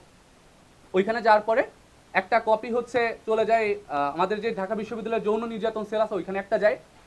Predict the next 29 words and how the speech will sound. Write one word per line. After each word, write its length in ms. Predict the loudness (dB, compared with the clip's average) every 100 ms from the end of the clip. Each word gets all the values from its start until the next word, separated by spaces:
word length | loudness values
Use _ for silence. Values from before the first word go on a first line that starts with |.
| -20 -20 -6
আর 200 | 0 0
হচ্ছে 340 | 0 -4 -4 -4 -8 -4
ভিসি 200 | -4 0
বরাবর 320 | 2 4 2
একটা 220 | 2 0
আসে, 240 | 0 -2 -8 -12 -20 -12 -4
আর 160 | -2
আরেকটা 320 | 0 -4 -4 -6
হচ্ছে 140 | -6
ডিপার্টমেন্ট 460 | -4 -2 -2 -2 -2
আজকে 260 | -4 -2
এসি 200 | -4 -2
মিটিং 220 | -6 -8 -2
কল 180 | -2
করে 160 | 0 -2
যেটা 160 | -2 -2
পারছিল 380 | -2 -2 -2 -2 -4
লাস্ট 220 | -10 -8
ওইটাতে, 280 | -8 -8 -10 -12 -20 -20 -20 -18 -18 -4
এটা 200 | 2 2
হচ্ছে 200 | 2 0
তার 140 | -2 0
কপি 200 | -2 -2
যে 120 | -2
তাকে 220 | -2 0
একাডেমিক 400 | 0 -2 -6 -8
সমস্ত 280 | -8 -6 -4
কার্যক্রম 460 | -2 -2 -2 -6 -6
থেকে 180 | -8